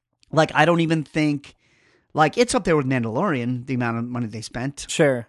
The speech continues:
Speaker 1: At least on that scene.
Speaker 2: Yeah.
Speaker 1: Although everything's kind of bright and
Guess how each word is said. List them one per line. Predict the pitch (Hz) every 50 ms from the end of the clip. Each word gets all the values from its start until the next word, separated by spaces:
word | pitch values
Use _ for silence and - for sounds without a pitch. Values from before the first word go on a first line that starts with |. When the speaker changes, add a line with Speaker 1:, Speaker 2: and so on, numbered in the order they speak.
| -
Speaker 1:
At | 151 151
least | 170 160 -
on | - 135 123 113
that | 117 113 - -
scene. | - - 185 160 139 113 117 -
Speaker 2:
Yeah. | 135 143 135 127 113 110
Speaker 1:
Although | 135 143 143
everything's | 135 139 139 139 135 - 151 135 -
kind | - - 139 123
of | 113 -
bright | - 120 117 117 113 113 113 113 - -
and | 110 110 110 110 110 110 110